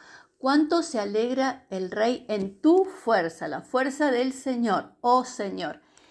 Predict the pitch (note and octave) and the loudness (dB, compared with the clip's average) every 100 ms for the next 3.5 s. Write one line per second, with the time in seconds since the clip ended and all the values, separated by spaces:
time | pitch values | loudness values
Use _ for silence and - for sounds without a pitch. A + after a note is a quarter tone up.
0 | _ _ - C4 D4+ D4+ D#4 C4+ A3 G#3 | _ _ -6 0 2 4 2 2 0 -2
1 | A3 C4 D4+ D4+ G#3+ G3+ F#3+ - C#4 D4 | 0 2 2 0 -4 -4 -6 -6 0 2
2 | D4 A#3 A3 B3+ B3+ A3 A3+ A3+ A3+ - | 4 4 2 2 -2 -4 -2 -2 -8 -8
3 | F3 - E3 D3 F#3+ | -4 -2 -2 -6 -10